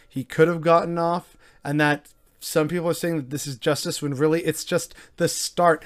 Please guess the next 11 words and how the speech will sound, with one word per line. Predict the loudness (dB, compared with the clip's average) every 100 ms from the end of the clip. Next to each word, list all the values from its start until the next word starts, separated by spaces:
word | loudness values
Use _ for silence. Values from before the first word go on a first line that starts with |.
| -12 -2
Not | 0 0 -2 _
full | -20 4 6 8
accountability, | 6 4 0 0 0 0 0 -2 -4
just | 4 4 4 4
the | 6 6
start. | 4 -8 -2 0 0 -4 -14 -20 -10
The | -8 0
utter | 4 4 4
beginning | 0 -4 -4 -2 0 0 -2 -8 -18 -20 0
of | 0
accountability | 0 -4 -2 0 2 2 2 -2